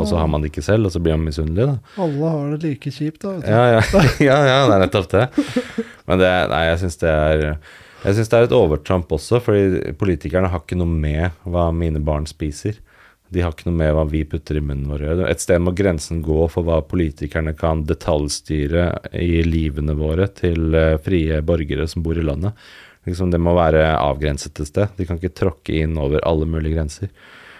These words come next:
Speaker 1: Og akkurat sånne ting som det der mener jeg at familien selv, eh, bør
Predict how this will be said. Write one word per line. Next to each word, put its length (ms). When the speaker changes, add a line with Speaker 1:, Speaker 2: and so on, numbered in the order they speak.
Speaker 1:
Og 360
akkurat 220
sånne 280
ting 160
som 140
det 100
der 200
mener 280
jeg 120
at 220
familien 480
selv, 540
eh, 200
bør 260